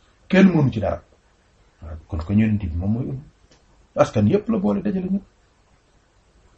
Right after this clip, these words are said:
Hmm, ndeysaan. لو أن إنسانا تخر-، تخير ملة ما اختار إلا دينك الفقراء. Sallallahu alayhi wa sallam. Waaw. Waaw. Suñ defoon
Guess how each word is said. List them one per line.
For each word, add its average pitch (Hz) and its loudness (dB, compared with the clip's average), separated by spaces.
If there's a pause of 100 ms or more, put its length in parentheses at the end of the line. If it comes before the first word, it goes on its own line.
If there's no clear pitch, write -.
(1900)
Hmm, 104 -8 (580)
ndeysaan. - -16 (840)
لو 101 -8
أن 98 -2
إنسانا 104 -6
تخر-، - -8 (120)
تخير 107 -4
ملة 110 -6
ما 117 -10
اختار 127 -10
إلا 143 -14
دينك 156 -12
الفقراء. - -8 (680)
Sallallahu - -18
alayhi - -16
wa - -20
sallam. 175 -18 (440)
Waaw. - -20 (1120)
Waaw. - -20 (260)
Suñ 98 -14
defoon 107 -4